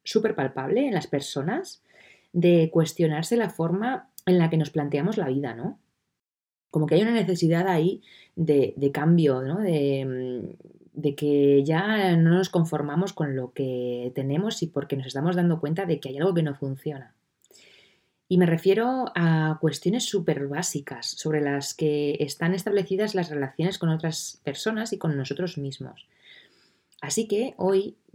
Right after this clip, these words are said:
quiero hablarte de algo que, por lo menos aquí en España, porque esto es algo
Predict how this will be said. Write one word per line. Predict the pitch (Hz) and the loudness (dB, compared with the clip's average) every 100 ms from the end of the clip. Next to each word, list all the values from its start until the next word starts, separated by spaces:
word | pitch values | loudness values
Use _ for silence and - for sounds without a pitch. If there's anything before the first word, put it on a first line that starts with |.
| - | -2
quiero | 165 175 185 - | 2 4 2 -2
hablarte | 139 139 165 208 - 185 202 | -4 0 0 0 -2 -2 0
de | 170 | 0
algo | 165 160 160 185 269 _ _ _ _ _ | 0 0 0 -2 -6 _ _ _ _ _
que, | 160 156 151 - - | 6 6 4 -2 -2
por | 156 | 0
lo | 143 | 2
menos | 151 196 | 0 0
aquí | 208 165 | 0 0
en | |
España, | 139 - 202 190 | 0 -2 0 0
porque | 175 160 | -2 -2
esto | 143 | -2
es | 160 | -2
algo | 165 156 151 | -2 -2 -4